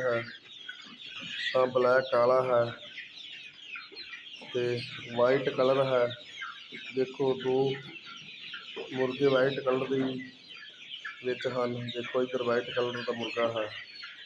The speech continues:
ਥੋੜ੍ਹਾ ਥੋੜ੍ਹਾ ਵਿੱਚ ਬਲੈਕ ਦਿਸ ਰਿਹਾ ਹੈ ਤੇ ਇੱਧਰ ਚਿੱਤਰੇ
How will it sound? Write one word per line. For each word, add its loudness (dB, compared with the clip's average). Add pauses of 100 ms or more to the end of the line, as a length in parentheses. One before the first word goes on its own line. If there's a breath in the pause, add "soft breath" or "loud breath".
(360)
ਥੋੜ੍ਹਾ 2
ਥੋੜ੍ਹਾ 4
ਵਿੱਚ -2
ਬਲੈਕ 4 (100)
ਦਿਸ -2
ਰਿਹਾ 4
ਹੈ 0 (1300)
ਤੇ 2
ਇੱਧਰ 4 (1800)
ਚਿੱਤਰੇ -2